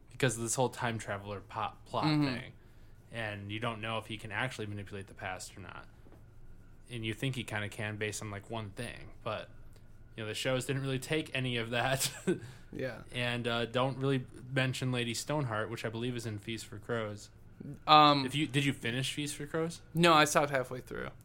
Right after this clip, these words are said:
Speaker 1: Okay,
Speaker 2: I
Speaker 1: yeah.
Speaker 2: literally, like, closed the, the book.
Speaker 1: The
Speaker 2: I
Speaker 1: ending
Speaker 2: was
Speaker 1: of Feast for Clo-, Crows was really cool, but
Speaker 2: So,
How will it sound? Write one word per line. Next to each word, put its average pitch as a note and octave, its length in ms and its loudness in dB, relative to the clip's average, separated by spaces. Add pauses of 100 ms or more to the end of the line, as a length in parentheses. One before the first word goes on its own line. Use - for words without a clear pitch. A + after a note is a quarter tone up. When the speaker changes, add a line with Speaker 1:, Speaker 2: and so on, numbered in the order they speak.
Speaker 1:
Okay, B2 240 -6 (100)
Speaker 2:
I E3 100 12
Speaker 1:
yeah. F#3+ 60 12
Speaker 2:
literally, F#3+ 360 12
like, C3+ 180 8
closed B2 640 0
the, A#2 240 2
the G#2+ 120 -6
book. G2+ 440 -10
Speaker 1:
The D3+ 140 0
Speaker 2:
I - 80 8
Speaker 1:
ending - 180 8
Speaker 2:
was G#3+ 120 6
Speaker 1:
of - 40 -8
Feast E3+ 240 2
for D3 100 0
Clo-, C3+ 220 -2 (240)
Crows C#3 300 6
was A2 160 -4
really A2+ 200 0
cool, - 340 -6 (180)
but G2+ 240 -6 (1300)
Speaker 2:
So, D3+ 480 10